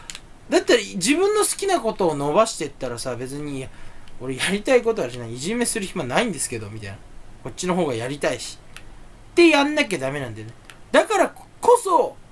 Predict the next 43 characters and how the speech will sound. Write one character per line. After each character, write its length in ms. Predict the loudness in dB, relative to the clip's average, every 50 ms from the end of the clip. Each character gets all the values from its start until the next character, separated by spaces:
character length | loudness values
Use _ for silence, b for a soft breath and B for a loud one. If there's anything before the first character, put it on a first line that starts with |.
| -20 -20 -20 -20 -20 -20 -20 -20 -8
個 160 | -4 -2 0
性 240 | 2 2 2 2 2
を 100 | 2 2
伸 120 | 2 2
ば 100 | 2 2
さ 100 | 0 0
な 120 | 0 0
い 60 | 0 2
頃 300 | 2 4 4 2 2 -2 -10 -12 -2
か 120 | 2 2
ら 120 | 2 2 2
こ 140 | -2 -6
そ、 320 | -4 -2 0 2 0 0 -2 -6 -16 -20 -20 -20 -14 -10
や 80 | -10 -8
っ 40 | -6
ぱ 140 | -6 -6 -6 -8
い 60 | -10
じ 120 | -10 -8
め 120 | -6 -6 -6
っ 20 |
て 180 | -8 -8 -8 -6
の 100 | -6 -6
は 40 | -6
起 140 | -6 -6 -6
き 20 |
る 80 | -6 -6
ん 60 | -8
だ 80 | -10 -12
ろ 100 | -14 -14
う 40 |
ね。 80 | -16 -16 -18 -20 -20 -20 -20 -20 -20 -20 -20 -20 -20 -20 -18 -6 0
や 140 | 2 4 4
る 100 | 4 4
こ 120 | 2 2
と 80 | 2 2
な 120 | 0 -2
い 60 | -2
じ 40 | -4
ゃ 40 | -6
ん、 20 |
結 180 | -8 -10 -8 -8
局。 220 | -8 -10 -10 -14 -14 -12 -12 -4 0
同 100 | 4 6